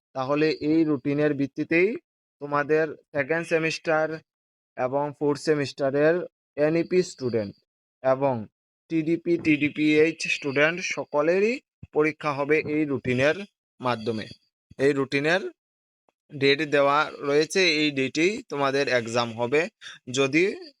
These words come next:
কোনো কমপ্লেন না যায়। এই হচ্ছে তোমাদের আজকের এই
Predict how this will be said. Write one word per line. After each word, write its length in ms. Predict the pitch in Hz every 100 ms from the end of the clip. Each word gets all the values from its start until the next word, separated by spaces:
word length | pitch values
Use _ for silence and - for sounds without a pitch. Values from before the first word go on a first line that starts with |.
| -
কোনো 140 | 147 151
কমপ্লেন 360 | 139 135 143 143 127
না 80 | 107 107
যায়। 160 | 104 - _ _ -
এই 220 | 143 165 175
হচ্ছে 280 | 170 156 - 165
তোমাদের 320 | 143 131 131 143 123
আজকের 260 | - 131
এই 60 | 135